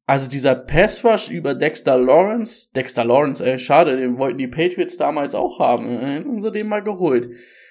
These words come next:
Ähm, auch über Thibodeau und Ojulari. Also das wird den Eagles auch Probleme machen. Auch die Eagles die letzten Wochen nicht unbedingt geil gewesen, muss man ja mal sagen, auch weil Hurts ausgefallen ist.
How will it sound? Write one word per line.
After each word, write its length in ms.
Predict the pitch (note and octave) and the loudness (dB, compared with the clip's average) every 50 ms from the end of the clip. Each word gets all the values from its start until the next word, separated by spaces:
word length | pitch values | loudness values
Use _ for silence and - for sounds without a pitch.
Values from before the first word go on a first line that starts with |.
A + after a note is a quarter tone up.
| _ _ _ | _ _ _
Ähm, 280 | - - D4 C#4+ C#4+ - | 4 6 6 6 4 2
auch 260 | - C#3 C3 B2 - - | 2 2 2 2 -2 -12
über 280 | D#3+ D3 C#3+ C3 B2+ | -6 -4 -4 -4 -4
Thibodeau 580 | - - E3 E3 G3 F#3+ F3 F#3+ F#3+ F#3+ F#3 F3+ | -6 -8 -2 -2 -2 2 4 6 8 10 10 8
und 320 | F3 D#3 C#3+ C#3 - - | 8 6 2 -2 -4 -6
Ojulari. 720 | - C#3+ C#3+ C3 C3 B2+ B2 B2 A#2+ B2+ C#3 D3 F#3 G#3+ G#3+ - - - - - _ _ _ _ _ _ | -4 -4 -4 -4 -4 -2 0 2 4 4 2 2 0 -6 -8 -10 -18 -20 -20 -20 _ _ _ _ _ _
Also 220 | - C#3+ C#3 C#3 | -2 0 0 0
das 240 | C#3 C#3 C3 - - | -2 -2 -2 -2 -4
wird 160 | C#3+ D#3 D#3 | -4 -4 -2
den 200 | D#3 C#3+ B2+ B2 - | -2 -4 -4 -4 -6
Eagles 580 | D3+ D3+ - C3+ C#3 C3+ B2+ - - - - _ | -10 -10 -4 -2 -2 -2 -2 -4 -8 -12 -10 _
auch 280 | - D3 G#3+ - - - | -4 -4 -4 -4 -6 -6
Probleme 460 | - - - - D#3 D3 C#3 C#3 C3 | -6 -6 -4 -2 -2 -2 0 -2 -2
machen. 420 | C3 B2+ C3 B2+ B2+ A#2+ A#2+ A#2+ - | 0 -2 -2 -2 -4 -4 -4 -2 -2
Auch 160 | - C#3+ C#3 | -4 -4 -4
die 260 | - - D3 C3+ B2+ D3 | -6 -12 -14 -12 -12 -12
Eagles 380 | E3+ F3+ F3+ A3+ A3+ A3+ - - | -12 -8 -6 -6 -6 -6 -10 -10
die 80 | A3 | -6
letzten 380 | F#3+ F#3+ G3+ G3 - - F#3+ E3 | -4 -4 -4 -4 -6 -6 -4 -2
Wochen 340 | E3 F3+ F3 - D3 C#3+ C#3+ | -2 -2 -2 -2 -2 -2 0
nicht 340 | D3 D#3+ D#3+ - - - - | 0 -2 -4 -6 -18 -6 -6
unbedingt 640 | D#3 D3+ D3 C3+ C#3+ C3+ A#2+ C#3 - C4 C3 - _ | -6 -4 -2 -4 -4 -2 -2 -2 -4 -4 -6 -6 _
geil 400 | - B2 G2+ A#2 C3 C3 C3 B2+ | -2 0 2 2 0 0 -2 0
gewesen, 540 | B2+ D3+ D3+ D3+ F3 F3+ G3+ G3+ G3 G#3+ G#3 | -2 -2 -2 -2 -2 -2 -2 -2 -4 -6 -8
muss 140 | G3+ G3+ | -8 -6
man 140 | - G#3 G#3 | -6 -6 -6
ja 100 | G3+ G3 | -4 -6
mal 140 | G3 G3 G3 | -4 -6 -6
sagen, 260 | F#3+ G3+ G3+ G#3 G3+ D#3+ | -4 -4 -4 -4 -2 -4
auch 140 | C3+ C#3 | -4 2
weil 160 | B2+ C3 B2+ - | 2 2 2 6
Hurts 200 | B2+ B2+ B2 - | 4 4 4 4
ausgefallen 540 | - C3 - - - F#3+ - G#3 G#3 G3+ | 0 0 0 0 -6 -4 -4 -4 -4 -2
ist. 220 | G#3 B3+ C4+ - | -2 -4 -4 -6